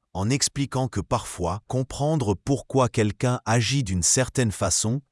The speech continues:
nous aide à mieux gérer la situation.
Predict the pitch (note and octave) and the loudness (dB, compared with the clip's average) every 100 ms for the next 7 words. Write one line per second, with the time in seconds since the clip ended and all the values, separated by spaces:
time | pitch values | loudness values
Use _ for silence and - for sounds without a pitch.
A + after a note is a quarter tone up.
0 | _ _ F#2+ A#2 G#2+ C3 C#3+ C#3 - G2+ | _ _ 0 2 4 4 4 2 0 0
1 | F#2+ G#2+ D3+ C#3+ C3 A#2+ A2+ C3 - G#2 | 4 4 4 4 4 4 4 2 2 2
2 | G#2+ A2+ - G2+ E2 - C#2+ | 2 0 0 0 0 -2 -6